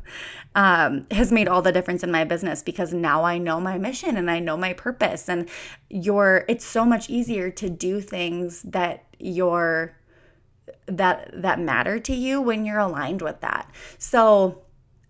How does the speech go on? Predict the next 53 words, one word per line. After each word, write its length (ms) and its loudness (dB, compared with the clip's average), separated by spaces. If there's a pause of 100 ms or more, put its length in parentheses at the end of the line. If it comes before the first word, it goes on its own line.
(140)
my 380 4
mastermind 600 2
experience 540 -4
has 180 -6
been 260 -2 (140)
amazing, 680 0
and 100 -2
it's 200 -6
been 260 -2
deep, 340 -4
and 120 -2
it's 160 -8
been 160 -4
heavy, 600 -2
and 160 -4
it's 200 -8
been 400 -6
joyful, 800 0
and 260 -4 (420)
it's 200 2
just 240 -6
been 160 2
wonderful. 580 0
So 300 2 (340)
I'm 120 6
gonna 160 2
talk 260 0
about 220 4
some 140 -2
of 120 -4
the 100 -6
tactical 640 -4
things 380 -4
that 100 0
a 80 0
mastermind 560 0
can 180 0
bring 220 0
to 140 -6
your 100 2
business, 460 -2
but 200 2
know 600 2
that 240 2
for 160 -6
me, 440 -2
it's 200 -10
been 180 -4
a 120 -2
lot 280 2
deeper 320 -4
than 200 -4
that. 280 -4